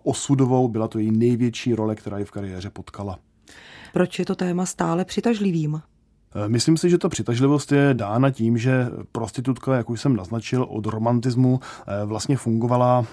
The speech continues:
Speaker 1: eh, jako takový ten osamělý bojovník proti společnosti. Stala se v podstatě takovým symbolem té revolty toho zoufalého, eh, člověka, který byl vytěsněn až na samý okraj společnosti a náhle si někdo všiml,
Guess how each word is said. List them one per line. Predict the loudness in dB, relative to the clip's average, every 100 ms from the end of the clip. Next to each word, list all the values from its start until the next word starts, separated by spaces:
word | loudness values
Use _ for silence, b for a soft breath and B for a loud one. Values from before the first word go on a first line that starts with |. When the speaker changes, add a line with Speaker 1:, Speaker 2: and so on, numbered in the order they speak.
| -8
Speaker 1:
eh, | -8
jako | -8 -8 -4 -4 -4 -10
takový | -6 -4
ten | -2 -4
osamělý | -4 -2 2 4 4 0
bojovník | -2 0 2 4 2 2
proti | -2 -4 -4
společnosti. | -4 -2 -2 0 -2 -2 -4 -6 -6 B
Stala | -6 -6
se | -4 -8
v |
podstatě | -8 -6 -6
takovým | -2 0 2
symbolem | 2 4 6 6 6 4
té | 2 0
revolty | 0 -2 2 2 2 0
toho | -2 -4
zoufalého, | -4 -4 -4 -2 -2 0 -2 -2
eh, | -4 -6
člověka, | -4 -4 -2 -2 -4
který | -4 -2
byl | -2
vytěsněn | -2 -2 -2 0 0 -2
až | -2
na | -4
samý | -2 -2 -2
okraj | -6 -4 -2
společnosti | -2 -2 -2 -2 -4 -2 -2 -2 B B
a | -6
náhle | 2 4 4 4
si | 2 4
někdo | 4 4 2
všiml, | 0 -2 2 2